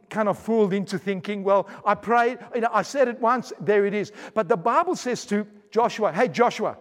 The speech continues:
listen to me. It's not enough one day to read something, put it back down, and forget about it." What he said to him, "Joshua,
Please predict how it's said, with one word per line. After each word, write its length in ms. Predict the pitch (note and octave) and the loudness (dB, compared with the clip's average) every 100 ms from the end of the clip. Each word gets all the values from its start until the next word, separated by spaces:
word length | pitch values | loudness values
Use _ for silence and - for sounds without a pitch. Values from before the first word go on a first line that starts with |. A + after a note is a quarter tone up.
| - | -6
listen 240 | B3 G#3+ | -6 -4
to 60 | F#3 | -4
me. 160 | F3 - _ _ _ _ _ _ _ _ - - - - | -4 -8 _ _ _ _ _ _ _ _ -20 -20 -18 -10
It's 260 | F#3 - | -10 -6
not 340 | A3 G3+ C4+ D#4+ | -2 2 2 2
enough 460 | D#4 C4 F3 E3 - - _ _ _ _ _ - | 2 2 2 -4 -10 -20 _ _ _ _ _ -8
one 340 | D3+ A3 D4+ | 2 2 4
day 380 | B3+ G3+ F#3+ F#3+ - - _ | 4 4 4 -2 -10 -20 _
to 120 | - | -4
read 440 | F3+ F3 A3 C#4 A#3+ | -2 2 4 2 -2
something, 560 | - D4 B3+ B3+ C4 - - - _ | 0 2 2 0 -4 -4 -10 -20 _
put 220 | - A#3 | 2 4
it 160 | D4+ B3+ | 4 2
back 280 | D4 C4+ E3+ | 2 2 0
down, 360 | G#3+ G#3 A#3+ B3 | 2 4 2 -2
and 140 | G#3 E3+ | -8 -4
forget 320 | G3+ G#3 G#3 | 0 2 2
about 280 | E3+ E3 C3+ | 2 0 -2
it." 160 | A#2 - - - | -10 -16 -20 -12
What 160 | F3 C4 | 0 2
he 100 | F4 | 2
said 280 | - C#4 - | 0 -4 -2
to 100 | G#3+ | -2
him, 240 | G#3+ G3+ - - _ _ | 0 -2 -6 -20 _ _
"Joshua, 580 | - B3+ - B3+ E3+ C#3 | 0 2 2 0 -2 -2